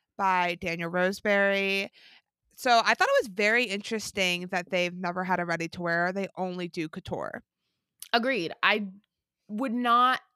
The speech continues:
Speaker 2: it makes sense now that you've said it out loud, but because their couture shows make such a splash, I never felt like I was missing out on them not having a ready-to-wear collection.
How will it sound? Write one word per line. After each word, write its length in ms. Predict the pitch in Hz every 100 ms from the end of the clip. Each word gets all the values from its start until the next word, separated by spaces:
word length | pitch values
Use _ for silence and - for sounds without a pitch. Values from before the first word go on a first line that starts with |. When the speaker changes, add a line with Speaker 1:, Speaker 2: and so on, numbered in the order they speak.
| _ _ _ -
Speaker 2:
it 140 | 302
makes 280 | 294 415 427
sense 300 | - 208 277
now 140 | 247 254
that 100 | 220
you've 140 | 208
said 200 | - 196
it 80 | 202
out 200 | 175 131
loud, 460 | 143 127 175 226 - - - - -
but 140 | 247
because 500 | 247 - 233 240 214
their 180 | 233 254
couture 440 | - 214 190 185
shows 320 | 180 202 196
make 200 | 170 160
such 300 | - 185 185
a 60 | 190
splash, 920 | - - 156 147 139 143 220 269 - - - - -
I 80 | 208
never 300 | 196 196 185
felt 180 | 185
like 160 | 180 185
I 60 | 185
was 160 | 165
missing 460 | 165 165 170 170 156
out 360 | 131 170 254 -
on 220 | 196 202 208
them 240 | 208 202
not 240 | 175 180
having 320 | 180 175 175 170
a 60 |
ready-to-wear 540 | 165 165 170 190 190 202
collection. 640 | 226 214 - 262 269